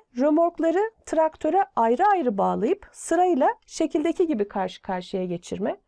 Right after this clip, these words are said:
E, burada G bölü S oranında herhangi bir değişiklik olmayacaktır. Ağırlık ve yüzey alanı, e, aynı anda yarıya indirilirse P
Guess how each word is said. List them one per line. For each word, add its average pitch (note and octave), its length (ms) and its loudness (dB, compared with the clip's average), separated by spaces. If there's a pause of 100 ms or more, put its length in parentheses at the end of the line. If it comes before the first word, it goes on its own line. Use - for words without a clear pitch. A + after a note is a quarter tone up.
(540)
E, A#3+ 160 2
burada D4+ 460 2 (200)
G C#4+ 280 2
bölü G#3 400 0
S - 120 -8
oranında G3+ 580 -2 (220)
herhangi D#4+ 560 -2
bir G3+ 180 0
değişiklik C4+ 720 -4 (380)
olmayacaktır. F#3+ 760 -2 (260)
Ağırlık C#4 420 2
ve A#3 80 2
yüzey B3 400 -2
alanı, G#3+ 480 -2 (500)
e, A3 220 0
aynı E4 260 2
anda G3+ 180 0
yarıya G#3+ 380 2
indirilirse G#3+ 800 0 (640)
P G#3+ 280 0